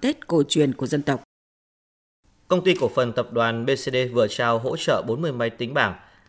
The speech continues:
Speaker 2: tổng trị giá năm trăm triệu đồng cho các đại biểu Hội đồng Nhân dân huyện Đại Từ.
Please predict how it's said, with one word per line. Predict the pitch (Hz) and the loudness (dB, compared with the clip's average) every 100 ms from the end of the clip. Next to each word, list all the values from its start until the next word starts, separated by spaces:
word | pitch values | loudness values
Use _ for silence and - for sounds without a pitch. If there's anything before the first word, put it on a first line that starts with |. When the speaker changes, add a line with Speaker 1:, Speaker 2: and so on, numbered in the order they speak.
| - | -2
Speaker 2:
tổng | 120 95 | -2 -2
trị | 120 | -6
giá | 107 107 | 0 0
năm | 127 143 | 0 -4
trăm | 131 120 | -4 -6
triệu | 104 | -4
đồng | 110 104 101 | -4 -4 -2
cho | 127 113 | -2 -2
các | - 123 185 | -4 -10 -6
đại | 131 - | -6 -6
biểu | 117 104 | -2 -2
Hội | 107 | -2
đồng | 117 110 | -2 -4
Nhân | 117 | -4
dân | 123 117 | -4 -4
huyện | 104 | -4
Đại | 101 87 | -4 -2
Từ. | 110 | -2